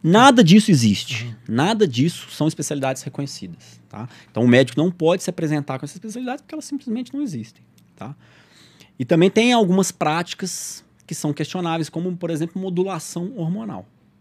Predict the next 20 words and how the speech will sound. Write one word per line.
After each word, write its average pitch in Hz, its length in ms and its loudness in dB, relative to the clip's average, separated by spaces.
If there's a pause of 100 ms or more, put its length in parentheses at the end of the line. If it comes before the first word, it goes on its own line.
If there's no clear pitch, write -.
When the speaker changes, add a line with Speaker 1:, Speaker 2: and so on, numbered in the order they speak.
(600)
Speaker 1:
Isso 107 220 -10
aí 117 100 -4
é 127 40 -4
uma 151 140 -6
prática 131 460 -10
já 127 180 -6
condenada, 147 760 -6
já 113 220 -8
tem 127 220 -12
resolução 135 520 -10
do 120 60 -14
C - 120 -16
F - 180 -18
M. 98 40 -14
Speaker 2:
O 101 60 -8
que 143 80 -8
que 175 60 -2
é 160 40 0
isso, 107 360 -8
assim? - 140 -12